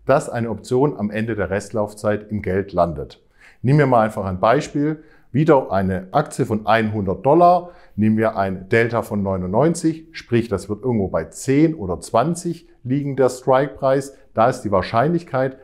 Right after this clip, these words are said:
dass am Ende der Laufzeit die Option im Geld landet, sehr, sehr hoch, weil wenn es nicht im Geld landet, müsste ja der Aktienkurs von einhundert Dollar auf unter zehn oder zwanzig Dollar fallen.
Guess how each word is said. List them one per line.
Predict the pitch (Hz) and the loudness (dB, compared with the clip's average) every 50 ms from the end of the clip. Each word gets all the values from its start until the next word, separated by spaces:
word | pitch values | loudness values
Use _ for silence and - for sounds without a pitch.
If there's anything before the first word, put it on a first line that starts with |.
| - _ | -6 _
dass | 104 101 - | -4 -4 -2
am | 101 98 95 - | -4 -6 -4 -2
Ende | 123 139 160 160 151 123 | 0 0 2 4 2 2
der | 110 98 | 2 2
Laufzeit | 95 98 113 147 147 - - - 139 131 135 139 135 - - - _ - _ _ _ _ _ _ - | 4 4 2 2 0 -6 -6 -2 0 0 0 0 -2 -6 -16 -20 _ -20 _ _ _ _ _ _ -4
die | 117 120 123 127 - | -2 -2 0 -2 -4
Option | 107 - - - - 127 127 139 156 175 196 185 180 185 - - - | -6 -8 -8 -8 0 4 6 6 8 6 4 2 -2 -6 -14 -16 -6
im | 113 107 | -4 -4
Geld | 107 113 117 127 143 - | 0 2 2 2 2 2
landet, | - 127 123 117 107 - | 2 2 2 0 -4 -2
sehr, | - 117 110 104 | 0 0 0 0
sehr | - 110 92 87 104 | 2 0 -2 0 4
hoch, | 135 175 202 - - - - | 4 4 4 2 -2 -2 2
weil | 98 101 110 120 127 131 131 - - _ _ _ | 4 4 4 4 2 0 -4 -12 -20 _ _ _
wenn | _ 101 101 | _ -2 -2
es | 98 - 135 | -2 -2 -2
nicht | 135 131 | -2 -2
im | 151 127 | -2 0
Geld | 113 117 113 113 | 4 4 2 4
landet, | - 110 110 113 117 110 - - | 4 2 2 2 -2 -6 -8 -10
müsste | 92 98 123 123 - - 113 | -6 -4 -4 -4 -2 0 2
ja | 107 98 90 | 2 2 4
der | 92 87 87 85 - - | 2 0 0 0 -2 -4
Aktienkurs | 117 127 - - - 110 - 107 98 - | -4 -4 -4 -6 -8 -6 -4 -4 -4 -4
von | - 95 92 90 | -6 -10 -6 -2
einhundert | - 117 120 120 104 117 113 107 107 98 - | 0 0 0 0 -2 -4 -2 -2 -2 -2 0
Dollar | 104 107 110 110 107 110 - - - - - | 0 0 2 2 2 2 0 -4 -12 -20 -6
auf | - 90 90 - | -4 -4 -4 -2
unter | - 120 110 107 104 107 | -2 -2 0 0 -2 -2
zehn | - - 104 104 107 107 107 | -4 -8 -8 -6 -6 -6 -8
oder | 95 92 92 | -8 -8 -8
zwanzig | 90 - - 87 90 92 92 95 - - | -10 -8 -8 -6 -6 -6 -10 -12 -16 -10
Dollar | - 85 85 92 98 98 95 - | -8 -2 0 2 0 0 0 -6
fallen. | - - 98 85 78 71 67 58 | -6 -4 -2 -2 -2 -4 -10 -14